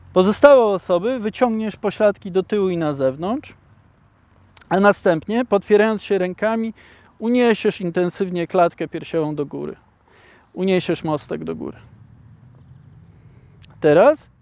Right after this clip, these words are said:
przejdziesz na łokcie. Oprzesz sobie łokcie na ziemi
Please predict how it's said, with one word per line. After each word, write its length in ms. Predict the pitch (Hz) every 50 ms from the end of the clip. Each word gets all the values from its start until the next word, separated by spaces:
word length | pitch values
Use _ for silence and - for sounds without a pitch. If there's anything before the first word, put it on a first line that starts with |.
| _
przejdziesz 560 | - - 254 254 247 220 226 233 220 - -
na 480 | 214 196 196 196 190 190 190 190 196 196 -
łokcie. 560 | - 220 190 180 160 - - - - - - - _ _ _ _ _ _ _ _ _ _ _ _ _ _ _ _ -
Oprzesz 380 | 226 196 175 - 190 175 -
sobie 260 | - 180 165 160 165
łokcie 420 | 175 214 254 262 - _ - 240 226
na 160 | 214 214 208
ziemi 300 | 196 214 208 208 214 214